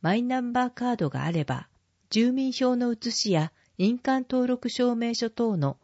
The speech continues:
各種証明書をコンビニエンスストア等に設置されているマルチコピー機で取得できます。ページ番号一零零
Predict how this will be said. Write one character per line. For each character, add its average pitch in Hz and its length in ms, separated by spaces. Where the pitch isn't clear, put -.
各 247 280
種 151 160
証 170 280
明 185 200
書 180 260
を 175 200
コ 208 160
ン 254 60
ビ 262 160
ニ 262 120
エ 269 100
ン 262 40
ス 247 140
ス 247 120
ト 262 280
ア 151 140
等 190 240
に 147 260
設 - 340
置 - 20
さ 202 160
れ 190 100
て 190 220
い 190 60
る 190 200
マ 160 120
ル 220 100
チ - 160
コ 254 140
ピ 262 220
ー 247 40
機 196 140
で 160 80
取 - 180
得 151 220
で 156 140
き - 120
ま 143 160
す。 - 280
ペ 233 160
ー 247 40
ジ 247 140
番 226 280
号 135 360
一 175 280
零 240 280
零 147 420